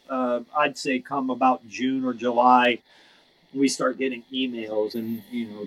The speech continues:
to, to register and to make hotel reservations and all that, blah, blah, blah, blah. And, um, if you pay,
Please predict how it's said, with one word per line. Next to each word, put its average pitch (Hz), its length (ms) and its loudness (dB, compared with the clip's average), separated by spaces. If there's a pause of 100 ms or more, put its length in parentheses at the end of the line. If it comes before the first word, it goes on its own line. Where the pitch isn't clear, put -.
to, 127 100 0
to - 320 -6
register 123 720 0
and 104 220 -8
to 117 220 -4
make 135 280 4 (600)
hotel 170 520 6
reservations 131 840 4
and 120 100 -2
all 156 240 4
that, 135 220 2
blah, 151 120 4
blah, 180 160 4
blah, 180 120 4
blah. 170 180 8 (480)
And, 135 360 2
um, 127 380 2 (220)
if 147 200 0
you 165 180 6 (200)
pay, 165 520 8